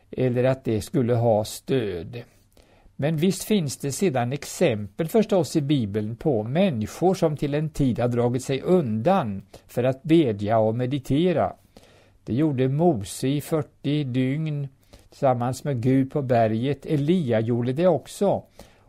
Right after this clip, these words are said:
Och Jesus hade ju fyrtio dygn i öknen innan han blev frestad. Och Johannes döparen vistades ju i öknen, står det.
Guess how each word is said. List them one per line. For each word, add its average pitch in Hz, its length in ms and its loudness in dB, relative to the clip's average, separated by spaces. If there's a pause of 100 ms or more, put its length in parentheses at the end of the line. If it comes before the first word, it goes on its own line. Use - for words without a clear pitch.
Och 123 140 0
Jesus 151 640 0
hade 156 300 0
ju 147 300 0 (380)
fyrtio - 580 -2
dygn 113 540 -2
i 156 220 -4
öknen 139 640 -4
innan 123 320 -2
han 110 200 -2
blev 101 180 -6
frestad. 135 840 -8 (760)
Och - 280 -4
Johannes 170 380 4
döparen 139 800 0
vistades 175 800 0
ju 180 180 0
i 156 80 2
öknen, 113 500 -2
står 98 320 -6
det. - 220 -14